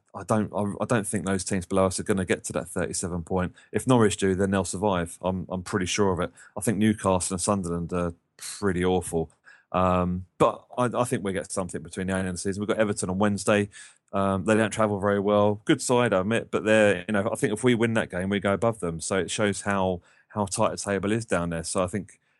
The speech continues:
um, you know, there is scope for us to kind of push up with a couple of wins. So very happy to get, you know, to, to kind of banish that terrible record we've had. Look forward to the F A Cup, get a few more points at the end of the season, and then we'll see, uh, we'll see how, how happy we are at the end of all that.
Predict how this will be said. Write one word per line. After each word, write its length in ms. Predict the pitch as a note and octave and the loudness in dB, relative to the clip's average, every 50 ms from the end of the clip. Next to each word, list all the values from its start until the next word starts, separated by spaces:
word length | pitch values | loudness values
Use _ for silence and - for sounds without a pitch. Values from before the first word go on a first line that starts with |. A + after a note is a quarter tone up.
| _ _ - | _ _ -4
um, 340 | G2 F#2+ F#2+ F#2+ F#2 F#2 E2+ | 0 0 2 2 0 0 0
you 80 | G#2 G#2+ | 2 2
know, 140 | G#2 - F#2 | 2 2 2
there 120 | F#2+ G#2 | 4 4
is 120 | A2 G2+ - | 4 4 2
scope 320 | - - G#2 G2 D#2 - | 0 0 0 0 0 -2
for 100 | - G2 | -4 -4
us 100 | F2+ - | -4 -6
to 100 | - - | -8 -10
kind 240 | - - G2 F#2+ F#2+ | -4 -2 0 0 0
of 180 | F2+ - _ _ | -2 -6 _ _
push 220 | - G#2+ - - | -8 -6 -2 -2
up 100 | G2+ F#2+ | -2 0
with 140 | - G2+ F#2+ | 0 -2 -4
a 40 | G2+ | -4
couple 220 | - G2+ - A2 | -6 -6 -4 -2
of 80 | G#2 F#2+ | -2 0
wins. 320 | A2 B2 A#2+ G2 D#2 - | 0 -2 -2 -4 -6 -4
So 200 | - G#2+ G2+ G2 F2+ - - - - - _ _ - | 0 2 2 0 0 -4 -12 -20 -20 -20 _ _ 4
very 180 | B2+ A2+ G#2+ | 4 6 6
happy 380 | G2 G#2 F#2+ F#2+ - G#2 F#2 F2 F2+ | 4 2 -2 -2 -2 -2 -2 -2 -4
to 100 | - - | -6 -4
get, 220 | G2+ G#2+ G2 - _ _ | 0 0 0 -2 _ _
you 80 | - G#2+ | -4 -4
know, 100 | F#2 F2 | -4 -4
to, 220 | E2+ - - G#2 F#2+ _ _ - | -4 -8 -10 -12 -12 _ _ -10
to 100 | - G#2 | -10 -8
kind 240 | - - G#2 G#2 G2 | -4 0 0 0 0
of 140 | F#2 - - | -2 -2 -2
banish 460 | A#2 G#2+ G2+ F#2 F2 E2+ - - - | 0 0 0 -2 -4 -6 -8 -6 -4
that 200 | - F#2+ - - _ _ _ - | -4 -4 -4 -6 _ _ _ -10
terrible 380 | - - B2+ A#2+ A2 G#2+ - F#2+ | -4 0 2 2 2 2 0 -2
record 320 | F#2 F#2 F2+ - - F2+ | -4 -4 -6 -8 -10 -10
we've 140 | F2 F2 - | -10 -8 -6
had. 280 | - F#2 F2+ F#2+ - - _ _ _ _ - | -4 -4 -4 -4 -4 -8 _ _ _ _ 2
Look 160 | C3 C#3 - | 2 2 2
forward 220 | - A#2+ G#2+ G2+ | 4 2 0 0
to 120 | - - G#2+ | 0 -2 -4
the 40 | F#2 | -4
F 100 | - - | -2 -4
A 100 | G2 F2 | -6 -4
Cup, 360 | - - G2 F#2+ E2+ - _ _ _ | -4 -2 -2 -2 -2 -4 _ _ _
get 120 | - F#2 | -6 -6
a 40 | E2 | -4
few 140 | - - F#2+ | -4 -6 -6
more 100 | F#2 F2+ | -6 -4
points 220 | F2 G2 F#2 F2 | -4 -6 -4 -4
at 60 | - | -4
the 0 | |
end 100 | F#2+ F2+ | -4 -4
of 60 | F2+ E2 | -4 -4
the 40 | |
season, 520 | - - G2 F#2+ F#2 E2+ G2 F#2+ F#2+ F2+ - _ | -2 -2 0 0 -2 -2 -4 -4 -4 -6 -8 _
and 100 | - F#2+ | -6 -2
then 160 | F#2+ G2 F#2+ F#2+ | -2 0 0 0
we'll 100 | F#2+ F2+ | 0 -2
see, 440 | - - G#2+ G2 F#2+ G2 G2 G2 | -2 0 0 0 0 0 0 0
uh, 160 | F#2 G2 G2 F#2+ - - - - - _ - | 2 0 0 0 -2 -8 -20 -20 -20 _ -4
we'll 100 | - G2 | -4 -2
see 180 | - A2+ A2 | 2 4 4
how, 180 | G#2 G2 G2+ G2+ | 4 4 4 2
how 240 | G2 G2 G#2+ G2+ F#2+ | 0 0 0 0 2
happy 280 | F#2+ G#2 F#2+ - G#2+ | 0 -2 -4 -4 -2
we 120 | F#2+ G2 G2+ | -2 2 2
are 160 | G2+ G2+ G2+ | 4 4 4
at 60 | F#2+ | 2
the 60 | F#2 | 0
end 120 | G#2 G2+ F#2+ | -2 -4 -4
of 100 | G#2 G2 | -4 -4
all 120 | G#2 G#2+ | -2 -2
that. 340 | A#2 B2 G#2 - - - - | -2 -2 -2 -6 -10 -16 -18